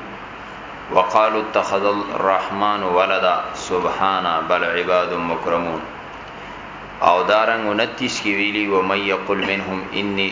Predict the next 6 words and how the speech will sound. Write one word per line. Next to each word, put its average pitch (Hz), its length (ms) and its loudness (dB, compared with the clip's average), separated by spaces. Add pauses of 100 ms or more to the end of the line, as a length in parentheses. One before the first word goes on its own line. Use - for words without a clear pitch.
الہ 107 540 2
من 98 400 -2
دونی 120 480 0
فذلک 95 560 2
نجزیه 87 640 -4
جهنم. 85 520 -2